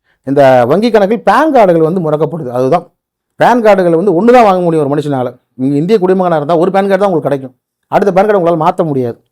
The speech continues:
So, அந்த பான் கார்டுல என்னென்ன லிங்க் ஆயிருக்குதோ, என்னென்ன பேங்க் அக்கவுண்ட் லிங்க் ஆகுதோ, அத்தனையும் ஃப்ரீஸ் வரிசையா ஆகிட்டே வரும். இது ஆகாம தடுக்கிறது எப்படி?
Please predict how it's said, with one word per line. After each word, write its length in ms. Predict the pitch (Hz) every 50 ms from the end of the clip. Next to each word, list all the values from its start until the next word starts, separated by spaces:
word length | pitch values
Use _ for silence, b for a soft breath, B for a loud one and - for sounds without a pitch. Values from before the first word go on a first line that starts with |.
| _ _ _ _ _
So, 180 | _ - 233 247
அந்த 80 | 240
பான் 220 | 180 170 175 214 247
கார்டுல 200 | 247 254 247 233
என்னென்ன 260 | 185 180 214 247 269
லிங்க் 300 | 240 214 214 202 214 196
ஆயிருக்குதோ, 320 | 190 175 156 147 151 156
என்னென்ன 260 | 151 151 196 233 240 196
பேங்க் 240 | 170 185 214 202
அக்கவுண்ட் 260 | 202 180 208 202 208 190
லிங்க் 260 | 220 247 - 202 175
ஆகுதோ, 360 | 190 202 190 160 151 165 160
அத்தனையும் 420 | - 143 147 151 190 214 196 -
ஃப்ரீஸ் 240 | - 208 214 - 147
வரிசையா 280 | 135 165 160 - 196 165
ஆகிட்டே 260 | 143 139 131 151 135
வரும். 240 | 120 120 120 - - _ _ _ _ _ _ _ _
இது 160 | - 143 147
ஆகாம 260 | 139 165 175 185 180
தடுக்கிறது 320 | 151 156 156 165 170 156 139
எப்படி? 440 | 131 120 127 123 120 123 117 -